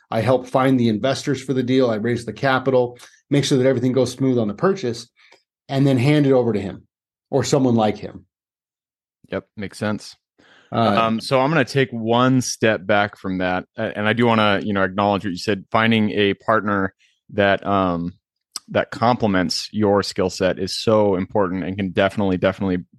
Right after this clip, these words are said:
Speaker 2: make your, your career go smoothly. Um, before we go into that, though, you mentioned, uh, earlier in your story that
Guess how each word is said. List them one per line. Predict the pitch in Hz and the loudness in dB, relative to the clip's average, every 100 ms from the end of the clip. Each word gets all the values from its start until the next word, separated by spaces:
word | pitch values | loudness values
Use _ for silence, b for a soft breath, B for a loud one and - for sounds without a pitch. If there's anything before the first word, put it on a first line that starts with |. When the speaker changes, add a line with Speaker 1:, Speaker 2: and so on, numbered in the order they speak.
| - | -8
Speaker 2:
make | 117 107 | -4 -4
your, | 104 98 92 - | -2 -2 -2 -4
your | 90 92 | -8 -12
career | - 110 113 | -6 0 0
go | 98 92 90 - b b _ | 2 2 0 -6 b b _
smoothly. | - 123 120 92 92 98 - | 0 2 2 2 -2 -4 -4
Um, | 101 98 92 90 101 _ | 0 0 0 -6 -12 _
before | 107 - 131 135 131 | -10 0 2 4 4
we | 117 | 2
go | 117 113 | 2 2
into | 110 | 2
that, | 107 104 - | 2 2 2
though, | 110 104 b b b 110 | 2 2 b b b -4
you | |
mentioned, | 107 113 113 117 110 101 - _ | 0 2 2 0 0 -2 -8 _
uh, | 107 101 98 - - _ | 0 2 2 0 -8 _
earlier | 113 113 110 | 0 2 2
in | 107 | 2
your | 101 | 0
story | 98 - 101 104 | -2 -2 0 0
that | 98 92 | 0 -2